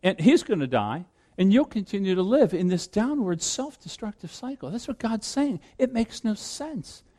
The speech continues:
I'm a father to you. I've provided for you. And you continue in this path that is contrary to me." It seems so foolish. So God brings a case. He charges them.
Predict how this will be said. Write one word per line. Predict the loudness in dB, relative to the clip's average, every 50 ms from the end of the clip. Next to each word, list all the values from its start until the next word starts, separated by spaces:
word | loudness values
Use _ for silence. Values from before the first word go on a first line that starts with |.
| _ _
I'm | 2 4 4
a | 4
father | 2 0 -8 -12 -12 -6 -4 -4 -4
to | -4 -6 -4
you. | -2 -2
I've | -2 -2 -4
provided | -8 -6 -6 -6 -6 -4 -2 -2 -4 -4
for | -4 -10 -14
you. | -16 -16 -16 -14 -12 -12 -12 -12 -12 -14 -14 -14 -16 -20 -20 _ _ _
And | 2 4
you | 4 4
continue | 4 2 2 2 4 4 4 4 4 0
in | 0 0
this | -2 -4 -6 -10
path | -14 -10 -6 -4 -2 -2 -2 -4 -6 -6
that | -6 -4 -4
is | -4 -4 -8
contrary | -14 -10 -4 0 0 0 0 -2 -4 -4 -4 -4 -6
to | -8 -6 -4
me." | -2 -2 -2 -4 -8 -12 -16 _ _ _ _ _ _ _ _ _ _ _ _ _ _ _ _ _ _ _ _ _ _ _ _ _ -20 _ -20
It | -18
seems | -4 0 0 0 2 2
so | -2 -2
foolish. | -2 -2 -8 -8 -6 -4 -4 -4 -4 -8 -10 -12 -12 -12 -12 -12 -14 -18 -20 -20 _ _ _ _ _ _ _ _ _ -20 -20 _ _ -20 -20 -20 _ -20 -20 _ _ _ _ _ _ _ _ _ _ _ _ _ _ -20 -20 -20 _ -20 -20 _ -14 -12 -12 -12 -12 -14 -16 -20 _ _ _ _ _ -16
So | 0 2 2 6
God | 6 6 6 6 4
brings | 2 0 2 0 0 -2
a | -6
case. | -10 -4 -2 0 0 0 -2 -6 -10 -16 -18 -20 _ _ _ _ _
He | -14
charges | -12 -8 -4 0 2 2 2 0 -2 -6 -8 -4
them. | -4 -2 -2 -2 -2 -4 -8